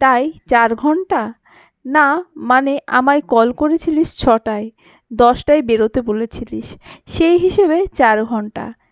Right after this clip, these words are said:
এতক্ষণ কি করছিলি?" আবরার ভ্রু বাঁকিয়ে তাকায় সিয়ামের পানে। মুহূর্তেই ঠোঁটে আঙুল দেয় সিয়াম, যেন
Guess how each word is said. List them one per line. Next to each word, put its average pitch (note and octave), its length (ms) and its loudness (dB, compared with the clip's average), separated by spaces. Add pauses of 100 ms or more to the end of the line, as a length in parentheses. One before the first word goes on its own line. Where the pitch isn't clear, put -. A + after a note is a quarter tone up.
(180)
এতক্ষণ E4+ 540 2
কি F4 260 2
করছিলি?" A#3 680 -4 (920)
আবরার D4 560 2 (200)
ভ্রু D4+ 340 -2
বাঁকিয়ে C#4 400 -2
তাকায় A#3 420 -2
সিয়ামের A3 560 -4
পানে। G#3 360 -8 (440)
মুহূর্তেই D#4 640 2 (120)
ঠোঁটে C4 360 2
আঙুল A#3+ 480 0
দেয় C4 200 0
সিয়াম, A3 520 -8 (460)
যেন C4+ 320 2